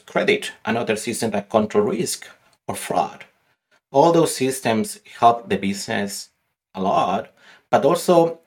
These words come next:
it becomes more fragmented, perhaps, right? So another point of view of the engagement layer,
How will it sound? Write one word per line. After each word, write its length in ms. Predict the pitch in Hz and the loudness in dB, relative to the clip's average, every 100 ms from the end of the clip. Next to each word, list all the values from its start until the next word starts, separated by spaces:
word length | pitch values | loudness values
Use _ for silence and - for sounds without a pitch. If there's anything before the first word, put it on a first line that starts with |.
| _ _ - | _ _ -6
it 60 | 143 | -2
becomes 340 | 139 165 160 | 0 -2 0
more 80 | 151 | -2
fragmented, 520 | 151 127 - 82 - | -2 -8 -8 -12 -12
perhaps, 540 | - - - - - - _ _ _ _ _ _ _ _ | -10 -12 -12 -10 -10 -12 _ _ _ _ _ _ _ _
right? 220 | 120 120 123 | 2 2 4
So 240 | 131 - - - - | 2 2 -6 -18 -2
another 460 | 131 127 170 185 | 0 2 2 2
point 300 | 185 - 143 | 0 0 2
of 100 | 127 | 2
view 240 | 120 123 117 | 0 0 2
of 80 | 104 | 0
the 60 | |
engagement 560 | 104 104 113 - 101 101 | -2 0 -4 -4 -2 -2
layer, 460 | 104 170 92 104 | 0 -4 -4 -12